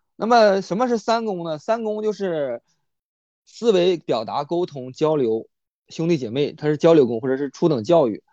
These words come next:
然后九宫呢是高等教育、远方、迁移宫。那么如果这个三宫和九宫互动多啊，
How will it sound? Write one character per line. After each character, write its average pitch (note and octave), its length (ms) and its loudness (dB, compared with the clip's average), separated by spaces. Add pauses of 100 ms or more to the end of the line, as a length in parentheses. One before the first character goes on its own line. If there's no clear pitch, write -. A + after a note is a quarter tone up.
(420)
然 C3+ 100 -2
后 G3 80 4
九 D3 280 4
宫 F#3+ 160 2
呢 G#3+ 100 2
是 G3+ 80 -2
高 A3+ 220 4
等 D3 160 0
教 C#3+ 180 2
育、 C3+ 80 -2
远 B2 260 -4
方、 A2+ 160 -12
迁 C#3 240 -8
移 A#2+ 60 -8
宫。 - 160 -16 (300)
那 F3 100 0
么 F#3 100 6
如 E3 160 6
果 E3+ 160 6
这 D#3+ 100 2
个 E3+ 100 2
三 G3 260 0
宫 G#3 140 2
和 A3 100 4
九 B2+ 220 0
宫 D#3 160 0
互 G3 160 0
动 E3+ 180 2
多 A#2+ 160 2
啊， A2 220 -4